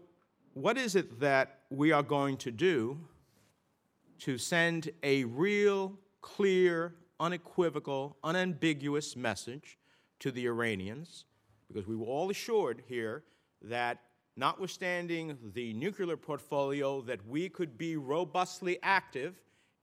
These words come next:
and take actions on non-nuclear issues. Well,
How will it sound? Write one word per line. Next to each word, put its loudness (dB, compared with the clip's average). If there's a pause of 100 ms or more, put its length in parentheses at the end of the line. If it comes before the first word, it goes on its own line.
and -4 (100)
take -2
actions 0 (120)
on -2
non-nuclear 0
issues. -6 (400)
Well, 0